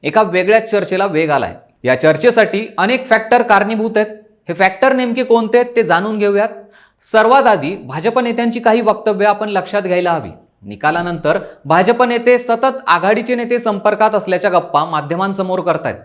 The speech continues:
यातलं पहिलं नाव आहे ते प्रवीण दरेकरांचं. ते म्हणाले की आघाडीमधील खासदार आणि आमदार भाजपच्या संपर्कात आहेत. आघाडीचे खासदार ज्या ठिकाणी आहेत, विशेषतः शरद पवारांच्या पक्षाचे खासदार जिथे आहेत,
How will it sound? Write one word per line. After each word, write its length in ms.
यातलं 240
पहिलं 440
नाव 160
आहे 180
ते 120
प्रवीण 360
दरेकरांचं. 580
ते 80
म्हणाले 320
की 240
आघाडीमधील 680
खासदार 400
आणि 140
आमदार 420
भाजपच्या 540
संपर्कात 560
आहेत. 100
आघाडीचे 440
खासदार 400
ज्या 220
ठिकाणी 400
आहेत, 140
विशेषतः 500
शरद 280
पवारांच्या 520
पक्षाचे 420
खासदार 380
जिथे 280
आहेत, 220